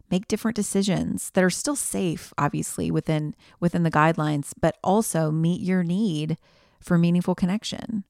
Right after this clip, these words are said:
We'll get to some specifics of those in a bit. The second perspective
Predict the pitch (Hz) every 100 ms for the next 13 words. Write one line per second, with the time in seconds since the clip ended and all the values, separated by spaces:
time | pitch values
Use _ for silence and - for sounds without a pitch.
0 | _ 202 202 196 165 - 160 - 147 143
1 | - - - - - 156 135 165 151 -
2 | 85 - _ _ _ _ _ _ _ _
3 | _ _ _ _ _ _ - 202 254 302
4 | 254 - 156 - 151 151 170